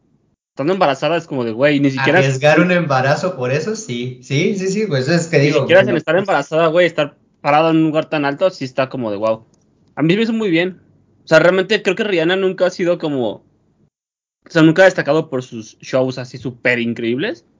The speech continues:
Speaker 1: Creo que destaca más en lo musical. Y a mí se me hizo muy bien, güey. Cantó lo que tenía que haber cantado.
Speaker 2: Eh,
Speaker 1: Hubiera,
Speaker 2: creo que el
Speaker 1: hubiera
Speaker 2: ser
Speaker 1: estado,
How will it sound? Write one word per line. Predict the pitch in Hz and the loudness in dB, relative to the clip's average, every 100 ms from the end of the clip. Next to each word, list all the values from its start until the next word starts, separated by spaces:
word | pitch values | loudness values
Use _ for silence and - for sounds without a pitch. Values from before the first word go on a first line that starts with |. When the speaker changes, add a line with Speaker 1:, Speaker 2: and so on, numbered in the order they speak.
| _ _ _ | _ _ _
Speaker 1:
Creo | 139 | 0
que | 139 | 4
destaca | 165 127 143 147 | 2 2 -2 0
más | 139 131 | -2 0
en | 139 | -2
lo | |
musical. | 120 117 113 139 359 - _ _ _ _ _ _ _ _ _ | -2 -4 -2 -2 -2 -8 _ _ _ _ _ _ _ _ _
Y | 127 123 127 123 120 120 120 117 - 117 | 0 2 4 4 2 2 -2 -4 -10 -10
a | 117 - 123 | -10 -10 -6
mí | 143 | -4
se | 185 | -4
me | |
hizo | 180 | 0
muy | 196 | 2
bien, | 147 170 | 2 0
güey. | 185 165 | -2 -4
Cantó | 165 156 139 156 | -2 0 2 4
lo | 170 | 2
que | 165 | 2
tenía | 135 135 | 0 0
que | 151 | -2
haber | 139 | -2
cantado. | 135 127 147 202 254 _ _ _ _ _ _ _ _ | -2 0 0 0 -2 _ _ _ _ _ _ _ _
Speaker 2:
Eh, | - - | -6 2
Speaker 1:
Hubiera, | 175 208 | 6 8
Speaker 2:
creo | 170 | 6
que | 208 | 6
el | 185 | 4
Speaker 1:
hubiera | 160 185 | 6 6
Speaker 2:
ser | - | 4
Speaker 1:
estado, | 208 | -2